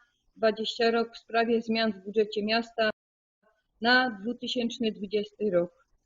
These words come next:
Kto jest za, kto jest przeciw, kto się wstrzymał? Pięć osób za, dwóch wstrzymujących. Dziękuję. Przechodzimy do punktu czwartego.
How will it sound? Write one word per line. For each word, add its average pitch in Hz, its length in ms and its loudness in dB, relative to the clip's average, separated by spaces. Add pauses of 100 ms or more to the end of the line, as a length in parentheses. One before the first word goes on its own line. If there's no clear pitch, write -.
(360)
Kto 285 100 2
jest 220 240 4
za, 226 180 0
kto 226 240 -4
jest 208 240 2
przeciw, 214 500 -4
kto 208 220 -4
się 208 180 -4
wstrzymał? 175 540 -4 (1300)
Pięć 285 240 0
osób 220 380 -2
za, 240 420 2 (2000)
dwóch 202 220 -14
wstrzymujących. 180 840 -2 (440)
Dziękuję. 233 520 6 (1120)
Przechodzimy 247 580 4
do 226 100 4
punktu 226 320 -4
czwartego. 247 880 0